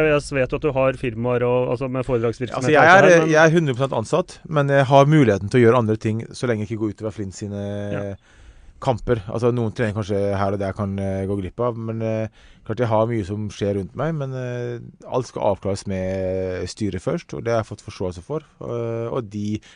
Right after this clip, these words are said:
Speaker 2: forstår min situasjon også, så det er ikke noe stress. Eh, nå først, eh, nå reiser jeg neste helg for å gjøre ferdig. Jeg har halvannen dag med B-kurs igjen, for å bli ferdig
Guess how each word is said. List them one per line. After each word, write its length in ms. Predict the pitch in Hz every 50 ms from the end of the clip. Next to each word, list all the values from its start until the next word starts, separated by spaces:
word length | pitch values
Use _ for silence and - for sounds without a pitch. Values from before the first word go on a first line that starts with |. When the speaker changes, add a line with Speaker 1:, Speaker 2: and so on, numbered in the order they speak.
| _ -
Speaker 2:
forstår 240 | 117 110 117 110
min 160 | 104 104 95 -
situasjon 320 | 92 92 - 107 98 92
også, 240 | - - 107 110 - -
så 400 | - - 113 110 107 107 101 98 92 - _ _ _ _ - - - - - _ _
det 80 | - 127
er 60 | 131
ikke 100 | 101 92
noe 80 | 95 90
stress. 360 | - 104 92 95 - - -
Eh, 1200 | 107 107 107 107 107 107 104 107 104 104 104 104 104 - - 50 50 50 - - - - - - - - - _ _ - - _ _ _
nå 180 | 131 127 131 131 -
først, 320 | - 139 123 - - _
eh, 120 | 135 131 131
nå 140 | 127 135 135
reiser 240 | 127 120 113 - - 123
jeg 60 | 127
neste 220 | 120 - - 113
helg 100 | 110 101 92
for 60 | 110
å 60 | 113 117
gjøre 140 | 113 - -
ferdig. 420 | 101 95 95 101 101 101 104 98 - _ _ - _ _ _ _ _ _ _ _ _ _
Jeg 120 | - 127 131
har 480 | - - - _ _ _ _ - -
halvannen 380 | 139 135 143 139 117 113 120 117
dag 200 | 113 104 104 104
med 140 | 110 113 104
B-kurs 400 | 101 101 92 - - 110 98 -
igjen, 140 | 113 117 123
for 80 | 127 123
å 60 | 117
bli 60 | 107
ferdig 180 | - 117 104